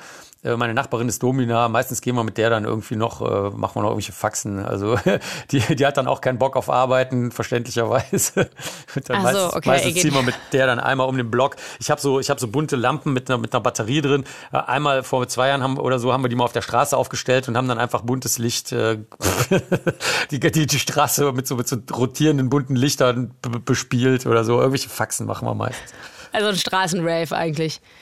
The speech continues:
Speaker 2: In Köln.
Speaker 1: Ja. Aber halt nur
Speaker 2: Okay.
Speaker 1: mit, mit, mit, weiß ich nicht, mit den sechs Leuten, die gerade besoffen da lang gelatscht sind und uns. Also, <laughs> also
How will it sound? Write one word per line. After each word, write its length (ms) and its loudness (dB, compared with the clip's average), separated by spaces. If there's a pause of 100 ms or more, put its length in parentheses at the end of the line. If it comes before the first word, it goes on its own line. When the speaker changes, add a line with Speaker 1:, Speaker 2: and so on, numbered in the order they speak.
Speaker 2:
In 180 2
Köln. 360 -2 (400)
Speaker 1:
Ja. 300 2 (600)
Aber 280 4
halt 200 4
nur 120 4
Speaker 2:
Okay. 140 4
Speaker 1:
mit, 180 -2
mit, 300 0
mit, 380 -2
weiß 200 2
ich 40 -2
nicht, 140 -2
mit 140 0
den 100 0
sechs 240 0
Leuten, 320 4
die 60 2
gerade 240 2
besoffen 380 0
da 100 4
lang 180 4
gelatscht 400 2
sind 180 2
und 120 -4
uns. 260 0
Also, 240 0
<laughs> 1000 0
also 180 2